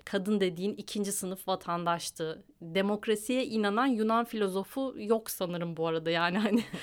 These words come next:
<laughs> e, bilmiyorum yani ne Platon ne Sokrates, ikisi de inanmıyor. Platon mesela şiir ve tiyatronun kötü şeyler olduğuna inanıyordu. İfade özgürlüğünü saçma buluyordu, böyle hani şaka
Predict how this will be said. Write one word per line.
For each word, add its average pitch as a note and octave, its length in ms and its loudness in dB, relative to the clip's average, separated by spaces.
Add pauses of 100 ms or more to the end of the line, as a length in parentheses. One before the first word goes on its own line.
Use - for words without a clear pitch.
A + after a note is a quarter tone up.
<laughs> - 240 -14
e, F#3 220 0
bilmiyorum F#3+ 300 0
yani E3+ 220 2
ne G#3 120 2
Platon G3 400 -2
ne G3 80 0
Sokrates, F3+ 500 -6
ikisi - 300 -8
de G3+ 80 0
inanmıyor. F3+ 640 -2
Platon G#3+ 400 -2
mesela E3 280 -2
şiir A#3 380 0
ve F#3+ 100 0
tiyatronun G#3+ 520 0
kötü - 260 -4
şeyler F3 320 2
olduğuna E3 380 -2
inanıyordu. D#3 640 -4
İfade G3 560 0
özgürlüğünü F3 540 -2
saçma F3+ 520 -4
buluyordu, D#3 360 -4
böyle D#3 140 -4
hani D#3+ 300 -4
şaka F3 440 -4